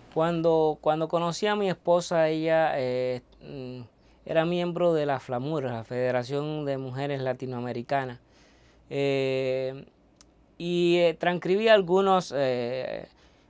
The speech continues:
algunos textos, eh, para esta organización, pero no era periodista. Luego, eh, recibió un curso de capacitación en la Oficina de Intereses de los Estados Unidos.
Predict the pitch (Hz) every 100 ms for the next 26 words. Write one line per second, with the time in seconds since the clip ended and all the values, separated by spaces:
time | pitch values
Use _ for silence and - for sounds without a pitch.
0 | - 143 185 180 - 170 165 - 131 -
1 | 127 - 190 - - 135 - - - -
2 | 127 139 151 156 151 143 139 127 147 143
3 | 131 131 127 127 127 127 139 151 151 147
4 | 147 151 143 139 127 127 139 - 123 _
5 | _ - - - _ 147 147 165 180 190
6 | 185 160 156 135 139 139 147 143 156 160
7 | - 170 151 160 151 139 135 127 120 139
8 | 131 - 151 151 147 139 123 135 - 147
9 | 151 143 135 127 131 127 139 131 120 -
10 | 139 127 135 160 170